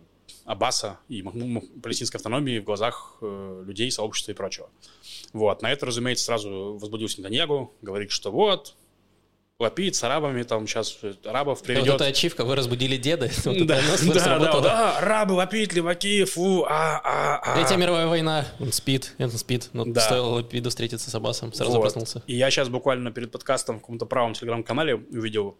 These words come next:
Speaker 1: что вот, мол, Лапид бросился в объятия, там, ну, там что-то такое.
Speaker 2: <laughs>
Speaker 1: Я ему написал, типа: "А чём проблема, что он с ним встретился?" Он такой: "Ну, а ничего, что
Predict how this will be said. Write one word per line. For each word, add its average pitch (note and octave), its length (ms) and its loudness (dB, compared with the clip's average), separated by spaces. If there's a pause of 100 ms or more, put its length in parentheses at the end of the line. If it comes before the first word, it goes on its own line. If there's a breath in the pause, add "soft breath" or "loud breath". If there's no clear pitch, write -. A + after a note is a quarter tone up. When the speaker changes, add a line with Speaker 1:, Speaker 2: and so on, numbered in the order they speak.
Speaker 1:
что - 200 0
вот, F#3 340 0
мол, C3+ 220 -2
Лапид A#2 400 -2
бросился B2+ 560 2
в A2 60 -2
объятия, C3 440 -2
там, B2 140 -10
ну, D#3 80 -4
там G#2+ 140 -6
что-то A2 200 -10
такое. G#2 200 2 (560 loud breath)
Speaker 2:
<laughs> D#4 640 -2
Speaker 1:
Я C#3 160 2
ему C#3 160 0
написал, C#3 400 2
типа: A#2 200 0
"А - 20 -2
чём D#3 220 0
проблема, C3+ 360 2
что - 180 -2
он A2+ 60 -2
с A#2 80 -4
ним B2 80 -6
встретился?" B2 600 0
Он G#2+ 100 -8
такой: A2+ 240 -6
"Ну, C3+ 160 2
а C#3+ 60 2
ничего, D3 300 2
что D3+ 300 -2